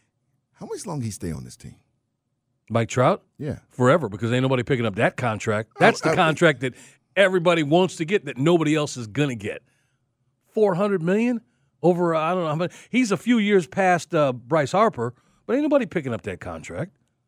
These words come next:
Speaker 2: At the tail end of, this is, this is, what, year two after he signed it? So think about, think about what you're seeing when you look at Cabrera now on the Tigers and that player.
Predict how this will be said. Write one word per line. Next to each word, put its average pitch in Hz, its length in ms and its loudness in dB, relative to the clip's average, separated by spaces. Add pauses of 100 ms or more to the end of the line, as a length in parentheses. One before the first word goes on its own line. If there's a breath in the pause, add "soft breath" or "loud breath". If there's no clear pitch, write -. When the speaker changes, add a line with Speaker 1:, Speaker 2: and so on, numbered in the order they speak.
(300)
Speaker 2:
At 170 200 2
the 139 60 -12
tail 190 400 2
end 208 240 0
of, - 260 -4
this 208 180 -2
is, 190 160 -2 (240 soft breath)
this 220 220 -2
is, 220 340 -4 (920)
what, 160 260 0 (300)
year 160 320 2
two 208 540 0
after 170 280 -2
he 170 100 -2
signed 185 380 0
it? 226 140 -4 (680)
So 170 200 2
think 233 280 -2
about, 165 300 2 (240)
think 254 160 0
about 185 360 4
what 170 280 0
you're 170 140 0
seeing 165 340 -2
when 135 120 -2
you 143 120 -2
look 139 240 -4
at 117 80 -12
Cabrera 117 500 -2
now 101 220 -6
on 98 120 -6
the 92 80 -12
Tigers - 540 -12 (800)
and 117 180 -2
that 113 160 -4
player. 98 440 -8